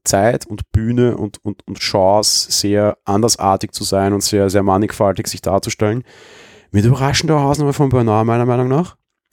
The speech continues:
Aber sei es drum. Also sie geben jetzt vor allem Nebenrollen sehr viel Chance,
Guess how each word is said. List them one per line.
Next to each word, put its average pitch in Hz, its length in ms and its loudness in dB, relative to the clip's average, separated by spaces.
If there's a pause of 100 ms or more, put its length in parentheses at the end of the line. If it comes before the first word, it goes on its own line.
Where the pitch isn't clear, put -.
(140)
Aber 107 320 2
sei 101 160 0
es 101 80 -2
drum. 165 260 -6 (580)
Also 104 180 -4
sie 117 60 -4
geben 120 200 2
jetzt 120 140 0
vor 117 180 0
allem 117 120 0
Nebenrollen 110 720 2
sehr 104 180 2
viel 110 160 -8
Chance, 104 640 2